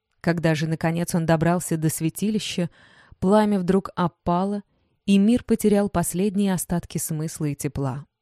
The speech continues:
Красные и белые краски смешались. Последние осколки священного цвета вместе с душою учителя, которую он упустил, разлетались по миру в кровавой метели из лепестков.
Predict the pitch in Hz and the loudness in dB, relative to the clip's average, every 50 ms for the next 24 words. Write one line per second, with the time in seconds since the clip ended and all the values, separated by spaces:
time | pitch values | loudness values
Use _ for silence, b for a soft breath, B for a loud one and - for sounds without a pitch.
0 | _ _ _ _ _ _ _ _ _ _ _ _ _ _ _ _ _ - 214 202 | _ _ _ _ _ _ _ _ _ _ _ _ _ _ _ _ _ 2 4 4
1 | 202 202 190 - - 190 185 175 175 165 165 180 180 180 180 175 165 156 - 175 | 4 4 2 -2 -4 -2 0 0 0 0 2 2 2 2 2 0 -2 -2 -2 -2
2 | 170 170 165 - - - - - 160 160 - - - 202 202 175 123 - - - | -2 -2 -2 -4 -6 -8 -8 -6 -6 -6 -4 -4 -4 -2 -2 -4 -6 -8 -12 -16
3 | - _ _ _ _ _ _ _ _ _ _ - 196 185 - - 202 240 247 208 | -18 _ _ _ _ _ _ _ _ _ _ 0 0 0 2 2 2 2 2 4
4 | 196 214 214 202 - 185 - - - 202 208 185 - 180 - - 175 165 - - | 4 2 2 2 0 -4 -4 -2 -2 -2 -2 0 -2 -4 -2 -2 -2 -2 -2 -2
5 | - 180 175 175 165 156 156 - - 165 170 180 - - 151 147 143 156 156 156 | -2 -2 -2 -2 -2 -4 -4 -4 -4 -2 -2 -2 -2 -2 -4 -4 -2 -4 -4 -6
6 | - - 160 151 139 147 156 - - 170 165 160 156 151 156 - - - 208 - | -6 -6 -6 -4 -4 -4 -6 -4 -2 0 0 2 2 0 0 -2 -4 -6 -6 -4
7 | - 175 151 156 147 B B B B B B B B - 160 160 - 165 160 160 | -4 -2 -2 -2 -2 B B B B B B B B -4 -4 -2 -2 -2 0 0
8 | 160 - - 175 170 165 165 - - 180 160 - - 160 156 - - - - 202 | -2 0 0 -2 -2 0 -4 -4 -6 -8 -8 -6 -6 -8 -8 -8 -10 -6 -2 -2
9 | 208 202 190 165 - _ _ _ _ _ _ - 170 202 190 190 208 220 - 247 | 0 0 -2 -4 -8 _ _ _ _ _ _ 0 2 4 4 4 2 2 2 0
10 | 240 214 208 - - 190 190 185 202 220 208 190 165 - - 180 180 175 175 165 | 0 0 -2 0 0 0 0 2 0 0 0 0 -2 0 0 0 2 0 0 0
11 | 160 156 156 156 156 - - - 190 196 190 185 - - 175 165 143 147 151 151 | -2 -2 -2 -4 -6 -6 -6 -4 -4 -2 -2 -4 -4 -4 -4 -4 -2 -4 -4 -4
12 | - 160 151 - - - - - 147 117 | -4 -8 -8 -10 -14 -14 -10 -10 -10 -10